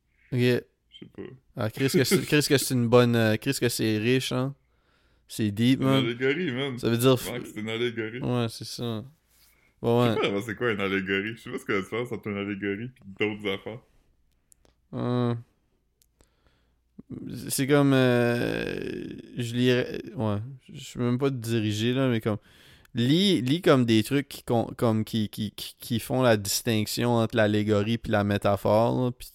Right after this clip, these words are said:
Speaker 2: tu, tu, tu, parce que ça, ça, ça se peut que sinon, comme, quelqu'un pourrait juste dire que, ah, c'est, c'est, c'est une métaphore, mais c'est pas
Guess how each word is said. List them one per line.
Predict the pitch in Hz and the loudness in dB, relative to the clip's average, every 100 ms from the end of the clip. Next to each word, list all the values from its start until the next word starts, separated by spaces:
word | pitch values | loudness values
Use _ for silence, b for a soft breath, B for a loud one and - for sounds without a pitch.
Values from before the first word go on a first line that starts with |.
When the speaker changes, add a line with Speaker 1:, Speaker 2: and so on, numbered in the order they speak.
| - | -12
Speaker 2:
tu, | - | -10
tu, | 107 - - | -10 -12 -14
tu, | - - - - _ b b b b b b b b _ - | -14 -14 -16 -20 _ b b b b b b b b _ -10
parce | 127 - | -4 2
que | 113 | 2
ça, | 104 - - 123 110 | 2 0 -4 -2 -2
ça, | - - 117 | -2 -2 0
ça | 104 110 | 0 0
se | - | 0
peut | 135 | 0
que | - | 0
sinon, | - 113 113 120 | 0 2 2 2
comme, | 117 107 104 101 | 2 0 0 0
quelqu'un | - 104 117 | 0 2 2
pourrait | 113 110 104 101 | 0 -2 0 0
juste | 101 98 | 0 -2
dire | 104 104 | -4 -2
que, | 101 | -2
ah, | 104 107 104 | -2 0 -2
c'est, | - - | -4 -10
c'est, | - - | -10 -10
c'est | 107 - | -10 -8
une | 107 107 | -6 -4
métaphore, | 101 107 104 107 101 101 | -2 -2 0 2 2 2
mais | 95 | -2
c'est | - | -10
pas | - | -8